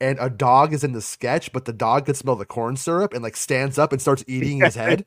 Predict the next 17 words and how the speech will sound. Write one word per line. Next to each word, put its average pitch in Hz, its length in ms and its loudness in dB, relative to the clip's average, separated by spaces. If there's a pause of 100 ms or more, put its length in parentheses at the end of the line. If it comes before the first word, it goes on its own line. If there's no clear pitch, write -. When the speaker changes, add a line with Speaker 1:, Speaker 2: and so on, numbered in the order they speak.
Speaker 1:
It's 302 220 -6
Speaker 2:
Starts 160 180 4
Speaker 1:
not 170 120 6
Speaker 2:
eating 143 40 -2
Speaker 1:
supposed 160 400 4
Speaker 2:
his 208 100 12
Speaker 1:
to. 226 60 12
Speaker 2:
head. 180 80 2 (260)
Speaker 1:
And 190 100 4
he's 226 120 2
like, 240 120 6
"He 247 80 6
Speaker 2:
Yeah. 285 60 6
Speaker 1:
must 339 260 8
smell 370 300 8
my 339 340 6
dog." 180 540 2